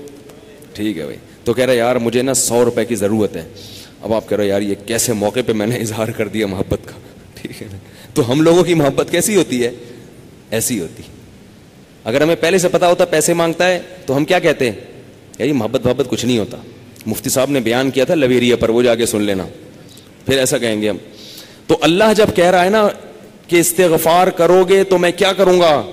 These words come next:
ودود، بے پناہ محبت کروں گا، بے پناہ محبت۔ اس کا مطلب ہے کہ پھر اللہ نوازے گا بہت، بہت نوازے گا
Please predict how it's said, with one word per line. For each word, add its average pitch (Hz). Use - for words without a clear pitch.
ودود، 185
بے 185
پناہ 196
محبت 185
کروں 135
گا، 123
بے 185
پناہ 160
محبت۔ 120
اس -
کا 190
مطلب 175
ہے 160
کہ 165
پھر 160
اللہ 147
نوازے 135
گا 160
بہت، 113
بہت 117
نوازے 98
گا 78